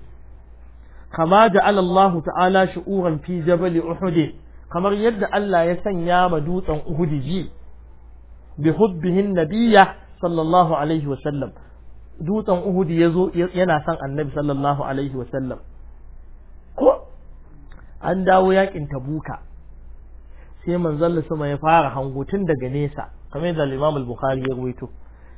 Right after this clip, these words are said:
Tun daga nesa sai ya hango dutsen Uhud. Sai manzon sallama ya mu-, ya, ya fuskar sa tai fa badat asariq wajhihi. Sai ce, "Hadha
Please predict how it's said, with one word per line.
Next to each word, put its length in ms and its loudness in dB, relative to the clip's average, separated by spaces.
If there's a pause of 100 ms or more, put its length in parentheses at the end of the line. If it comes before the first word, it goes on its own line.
Tun 240 2
daga 220 4
nesa 460 4 (340)
sai 100 4
ya 100 4
hango 380 0
dutsen 400 -4
Uhud. 320 -10 (800)
Sai 120 0
manzon 400 0
sallama 280 -2
ya 220 -2
mu-, 200 -2
ya, 240 -2
ya 180 -4 (180)
fuskar 380 -8
sa 80 -10
tai 300 -2 (240)
fa 100 6
badat 280 4 (100)
asariq 460 -2
wajhihi. 540 -6 (580)
Sai 100 -4
ce, 160 -6
"Hadha 760 8